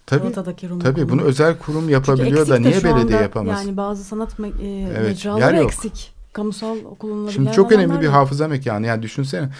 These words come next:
Speaker 1: bölgenin, yani uluslararası ölçekte hatta ses getirirdi. Yani insanların hani böyle işte Bizans döneminden beri insanların izole edildiği, iktidardan atılanların şey yapıldığı bir ada, sonra bir askeri üs oluyor. Askeri üste işte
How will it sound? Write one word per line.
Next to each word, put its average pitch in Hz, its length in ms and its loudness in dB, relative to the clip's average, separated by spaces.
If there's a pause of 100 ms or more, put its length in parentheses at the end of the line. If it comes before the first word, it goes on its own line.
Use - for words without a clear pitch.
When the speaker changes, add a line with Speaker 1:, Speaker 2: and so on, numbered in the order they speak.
(160)
Speaker 1:
bölgenin, 127 460 4
yani 104 220 -2
uluslararası 120 420 -4
ölçekte 127 420 -2
hatta 95 300 -4
ses 127 240 -4
getirirdi. 95 600 -6 (380)
Yani 110 200 0
insanların 117 680 -4
hani 107 240 -4
böyle 107 300 0
işte - 300 -10
Bizans 127 360 0
döneminden 107 500 -2
beri 101 100 -4
insanların 104 440 -6
izole 113 360 0
edildiği, 98 480 -2 (100)
iktidardan 110 500 -4
atılanların 101 640 -4 (260)
şey 147 160 6
yapıldığı 98 460 0
bir 113 240 -4
ada, 117 380 -2
sonra 123 280 0 (320)
bir 120 220 0
askeri 131 460 2 (680)
üs 147 220 -2
oluyor. 107 400 -2 (300)
Askeri 143 380 -2
üste 135 440 -2
işte - 380 -6